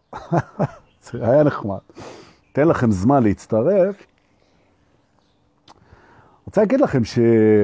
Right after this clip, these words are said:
עכשיו בדיוק לאלה שלא, לא היו, אז תראו אחר כך. בדיוק סיימתי שידור עכשיו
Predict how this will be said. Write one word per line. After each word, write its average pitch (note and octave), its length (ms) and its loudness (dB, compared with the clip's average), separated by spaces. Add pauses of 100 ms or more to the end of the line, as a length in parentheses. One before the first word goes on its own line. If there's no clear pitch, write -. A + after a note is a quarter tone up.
(1160)
עכשיו D#3+ 220 0
בדיוק D#3+ 340 2
לאלה C#3 240 2
שלא, C3 440 2
לא C3+ 160 4
היו, F3+ 480 4 (140)
אז G#2 180 -16
תראו C3+ 280 -2
אחר A#2 180 -6
כך. - 380 -14
בדיוק E3 220 -6
סיימתי C#3+ 380 -2
שידור B2 340 -4
עכשיו F#2+ 320 -8